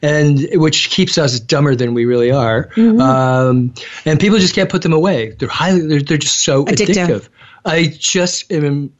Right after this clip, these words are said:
Speaker 1: watching people the moment they walk out the door, the moment they're on the subway, they're, they're just going through their phone,
Speaker 2: Yeah.
Speaker 1: you know, looking for someone that might have contacted them.
Speaker 2: Mm-hmm.
Speaker 1: Uh, you know, and it's, it's really difficult. Um,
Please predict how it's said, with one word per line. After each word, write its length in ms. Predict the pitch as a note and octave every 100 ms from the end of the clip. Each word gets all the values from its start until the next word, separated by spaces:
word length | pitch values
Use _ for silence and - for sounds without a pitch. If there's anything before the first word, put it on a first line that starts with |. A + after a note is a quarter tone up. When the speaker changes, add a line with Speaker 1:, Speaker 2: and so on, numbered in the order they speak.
| -
Speaker 1:
watching 420 | D#3+ F3 F#3 E3+
people 220 | E3+ D3+
the 60 | C#3+
moment 200 | D#3 F3+
they 80 | D3+
walk 240 | C#3 C3
out 120 | D3+
the 100 | D3+
door, 400 | A#2 C#3+ D#3 D#3+
the 80 | D3
moment 240 | C3 B2+ C3+
they're 100 | A#2
on 100 | G#2+
the 60 |
subway, 420 | - F3 D3+ C#3
they're, 200 | B2 A#2 - - -
they're 100 | E3
just 240 | C#3+ C3 -
going 420 | F#3 G3 F3 C#3+
through 440 | - - E3+ G#3
their 180 | C#3 A2
phone, 600 | - E3 F#3+ - F#3 F#3
Speaker 2:
Yeah. 40 | F#3+ - -
Speaker 1:
you 100 | C#3
know, 280 | C3+ D3 B3
looking 260 | G3 D3 D3+
for 60 |
someone 540 | C3+ D3 D3 D#3+ E3+ D#3+
that 80 |
might 280 | B2+ B2+ C3+
have 100 | D#3
contacted 520 | D3+ C#3+ C#3+ D#3 D3 -
them. 260 | D#3+ F#3+ F#3 -
Speaker 2:
Mm-hmm. 260 | A3 G#3 A3
Speaker 1:
Uh, 520 | A3 C3+ C3+ C3 C3+ - - - -
you 100 | D3
know, 260 | D3 D#3+ - - -
and 140 | F3+
it's, 160 | F#3+ -
it's 400 | A3+ F3 F3 A#3
really 320 | A3 G3 C4
difficult. 720 | D3+ A#3 C4+ - D3 B2+ B2 D#3+
Um, 400 | C#3+ C3+ C3